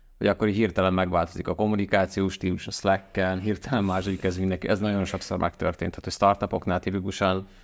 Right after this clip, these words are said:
amikor az először megtörténik, akkor így általában szokott ebbe lenni egy shift, meg akkor így, mondjuk bejönnek olyan policy-k, amik előtte nem léteztek az irodában, tehát, hogy van ennek egy ilyen, szerintem ebből a szempontból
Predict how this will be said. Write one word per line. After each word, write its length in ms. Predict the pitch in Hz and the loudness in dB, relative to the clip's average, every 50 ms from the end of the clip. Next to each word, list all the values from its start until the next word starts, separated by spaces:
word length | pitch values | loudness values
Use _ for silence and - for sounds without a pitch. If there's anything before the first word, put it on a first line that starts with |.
| - - - | -20 -18 -10
amikor 220 | - 95 95 - 92 | -6 -4 0 0 2
az 100 | 90 101 | 2 2
először 360 | 98 98 98 92 - 98 87 | 2 2 2 0 0 0 0
megtörténik, 600 | 87 90 - - - 98 92 - 95 95 95 - | 0 0 -2 -2 -2 -2 -2 0 0 0 0 -2
akkor 240 | 92 90 - - 90 | -4 -6 -4 -2 -2
így 60 | 92 | 0
általában 300 | 90 87 87 - 90 87 | 0 0 0 -2 -2 -2
szokott 360 | 87 - 87 - 82 82 - | -2 -4 -4 -4 -4 -4 -2
ebbe 180 | 80 80 82 - | -2 0 0 0
lenni 220 | 80 78 78 78 | 0 0 0 0
egy 80 | 71 76 | -2 -4
shift, 320 | - - - 92 - - | -4 -6 -6 -6 -6 -6
meg 120 | - 92 92 | -4 -4 -2
akkor 260 | 90 85 - 95 92 | -4 -4 -2 -2 0
így, 200 | 92 92 92 90 - - - - | 0 0 -2 -4 -8 -16 -20 -20
mondjuk 240 | _ - - 101 95 | _ -6 -4 0 2
bejönnek 300 | 104 113 110 117 113 95 | 2 2 4 2 0 0
olyan 160 | 104 101 87 | 0 -2 -2
policy-k, 360 | - 104 98 92 - - - | -2 0 -2 -2 -2 -4 -6
amik 180 | 98 87 87 - | -6 -4 -4 -2
előtte 320 | 92 82 73 78 - - | -2 -2 -4 -6 -6 -2
nem 180 | 92 101 104 101 | 0 2 2 2
léteztek 460 | 98 98 92 98 92 - - 98 - | 2 2 0 0 -2 -2 -2 -6 -6
az 100 | 98 92 | -4 -2
irodában, 1000 | 98 95 92 92 90 95 92 92 90 87 92 90 92 92 92 92 95 95 95 - - - - _ _ _ | 0 0 0 0 2 2 2 2 2 0 0 0 0 0 0 0 -2 -2 -6 -10 -18 -20 -20 _ _ _
tehát, 320 | - - - 98 95 92 | -8 -6 -2 0 0 0
hogy 280 | 98 123 110 107 92 104 | 2 2 0 0 0 0
van 180 | 101 104 107 98 | 2 2 2 2
ennek 240 | 92 92 92 87 | 2 0 0 0
egy 180 | - 98 87 87 | -2 -2 -2 0
ilyen, 300 | 92 92 87 87 95 95 | 0 0 0 0 0 -2
szerintem 320 | 92 - 101 110 110 110 - | -2 -2 -2 -2 -2 -2 0
ebből 220 | - 117 117 131 135 | 0 2 4 4 2
a 40 | |
szempontból 500 | 117 - 135 127 123 120 113 117 113 - | 2 2 0 0 0 0 0 0 -2 -4